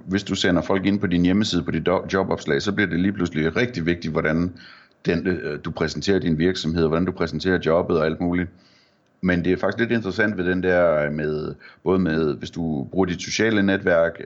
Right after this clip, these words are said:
øh, og også hvis du kører sådan en lead, øh, annonce på Facebook, at du ligesom i højere grad kommer lidt, øh, du får navnet på manden, som måske er rigtig til jobbet, og så kan du tage en dialog med personen,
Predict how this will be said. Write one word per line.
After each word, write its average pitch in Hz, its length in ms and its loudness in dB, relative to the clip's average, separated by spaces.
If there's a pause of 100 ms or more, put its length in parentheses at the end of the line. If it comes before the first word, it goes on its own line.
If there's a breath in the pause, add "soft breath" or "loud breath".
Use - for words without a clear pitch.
øh, 76 480 -2
og 82 220 0
også 92 160 0
hvis 90 100 -10
du - 100 -16
kører 95 200 -2
sådan 98 120 -2
en 90 120 2
lead, 101 400 -2
øh, 78 720 2
annonce 85 360 0
på - 60 -16
Facebook, 90 420 -2 (580 loud breath)
at 90 120 -4
du 98 60 0
ligesom 107 240 2
i - 20 4
højere 101 380 2
grad 87 360 2 (120)
kommer 95 260 -2
lidt, 90 280 -4
øh, 78 480 2 (640 soft breath)
du 101 40 -4
får 107 180 2
navnet 104 360 2
på 85 60 -8
manden, 104 340 0
som 95 140 -4
måske 87 280 -2
er 95 80 4
rigtig 98 260 -4
til - 100 -16
jobbet, 104 340 0
og 95 100 -4
så 98 80 -6
kan 98 100 -6
du 90 60 -14
tage 110 120 -2
en 104 60 0
dialog 95 300 0
med 92 100 -2
personen, 85 600 0